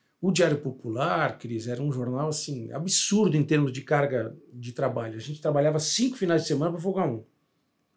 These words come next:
E tinha uma folga semanal. Só que era um jornal quente, um jornal de notícia mesmo. E o esporte era,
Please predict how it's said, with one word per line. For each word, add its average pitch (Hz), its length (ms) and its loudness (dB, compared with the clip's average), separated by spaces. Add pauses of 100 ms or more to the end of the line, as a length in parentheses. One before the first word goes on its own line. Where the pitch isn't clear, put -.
(380)
E 120 60 -10
tinha 147 160 -4
uma 151 140 2
folga 160 280 4
semanal. 156 480 -2 (400)
Só 196 160 -2
que 208 80 -2
era 196 60 2
um 180 40 2
jornal 190 360 0
quente, - 580 -4 (100)
um 143 60 -20
jornal 131 260 -6
de 135 140 -6
notícia 165 580 -2
mesmo. 110 380 -12
E 190 320 -4
o 185 80 2
esporte 180 680 2
era, 185 360 -6